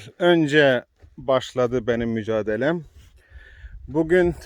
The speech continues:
e, Türkiye geneli gezdiğim tam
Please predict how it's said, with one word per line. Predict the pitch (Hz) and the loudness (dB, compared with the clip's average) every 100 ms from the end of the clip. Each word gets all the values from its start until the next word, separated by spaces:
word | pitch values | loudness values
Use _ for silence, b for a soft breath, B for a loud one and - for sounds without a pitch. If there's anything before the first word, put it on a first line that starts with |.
| - 147 | -12 -2
e, | 131 123 123 123 - | 2 2 2 0 -2
Türkiye | 165 160 - 160 | -2 -2 -2 -4
geneli | 135 139 143 151 156 | -2 -2 0 -2 2
gezdiğim | 151 139 117 139 147 160 | 2 2 0 -6 -4 -4
tam | 147 - 147 156 151 | -6 -2 0 0 -4